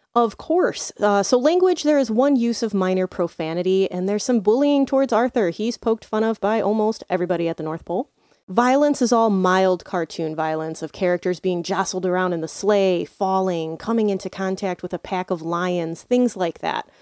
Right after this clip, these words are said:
Um, I would say that Grand Santa <laughs> is the most violent part of the movie with what he says. He threatens feeding elves to polar bears, harpooning an elf, hitting kids with a bag of sand to knock them out if he had a wake-up alert.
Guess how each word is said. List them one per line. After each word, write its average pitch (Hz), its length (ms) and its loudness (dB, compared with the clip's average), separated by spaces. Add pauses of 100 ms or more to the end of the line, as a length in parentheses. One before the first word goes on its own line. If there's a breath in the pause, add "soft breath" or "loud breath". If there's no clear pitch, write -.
(360 soft breath)
Um, 180 420 2
I 185 140 2
would 208 140 4
say 196 200 4
that 185 340 2
Grand 185 380 -2
Santa 208 480 2 (100)
<laughs> - 60 -12
is 226 320 4
the 220 80 2
most 208 240 2
violent 196 400 2
part 185 220 0
of 185 80 -4
the 220 80 2
movie 185 360 2
with 208 220 2
what 190 180 0
he 190 140 -8
says. - 720 -8 (320 soft breath)
He 254 180 2
threatens 233 460 0
feeding 220 360 2
elves 196 340 2
to 208 120 -4
polar 269 400 2
bears, 185 480 0
harpooning 285 640 2
an 208 80 2
elf, - 400 -6
hitting 269 280 4
kids 240 300 2
with 220 120 4
a 233 60 4
bag 190 300 2
of 190 100 2
sand 196 420 0
to 175 100 -2
knock 175 260 -2
them 185 160 0
out 190 240 4
if 180 120 -4
he 196 160 -2
had 185 180 0
a 165 100 2
wake-up 214 440 2
alert. 240 420 2